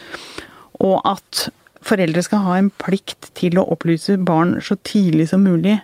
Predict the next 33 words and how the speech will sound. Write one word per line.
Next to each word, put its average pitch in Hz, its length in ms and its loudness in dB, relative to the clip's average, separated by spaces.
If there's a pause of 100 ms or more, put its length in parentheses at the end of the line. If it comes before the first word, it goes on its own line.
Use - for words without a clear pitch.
(120)
hvis 170 500 -6
de 185 180 0
har 180 360 -2
blitt 185 240 0
unnfanget 170 420 0
ved 175 120 2
hjelp 165 200 -4
av 170 80 2
en 175 120 2
donor, 233 340 4 (720)
det 185 340 0 (220)
vet 165 500 0
vi 196 160 2 (1080)
har 175 200 -2
stor 165 220 0
betydning. 143 480 0 (100)
For 175 100 -6
da 190 300 0
er 190 180 -4
en 190 280 0
tanke 175 340 -2
som 180 140 2
du 190 100 4
langsomt 180 400 2
venner 165 260 2
deg 170 100 -2
til, 214 140 0
annerledes 156 560 0
enn 165 140 0
et 160 100 -4
sjokk - 220 -6
du 151 100 -4
får, 151 240 0